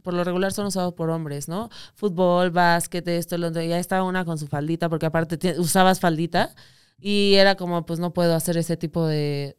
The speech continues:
Digo, yo de todas formas no los iba a hacer, <laughs> ¿verdad? ¿A quién? Engaño. Pero, <coughs> y yo, <coughs> y yo, que también tengo treinta y siete años. Pero entonces no,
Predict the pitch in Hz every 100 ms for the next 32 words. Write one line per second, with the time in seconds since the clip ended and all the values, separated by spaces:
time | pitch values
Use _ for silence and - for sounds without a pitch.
0 | - 214 208 226 226 202 175 156 156 156
1 | 156 151 147 156 - - 139 - 170 -
2 | - 185 180 208 285 - 170 147 147 139
3 | 135 - - - _ 226 254 247 277 -
4 | _ 311 330 277 - - - - - _
5 | _ - 254 202 - 220 285 - - -
6 | - - - 180 165 85 101 - 165 147
7 | 170 175 160 - 156 135 139 104 156 135
8 | 58 - - 202 226 - - _ _ _
9 | _ _ _ 226 240 262 - 214 208 214
10 | 220 214 208 202 202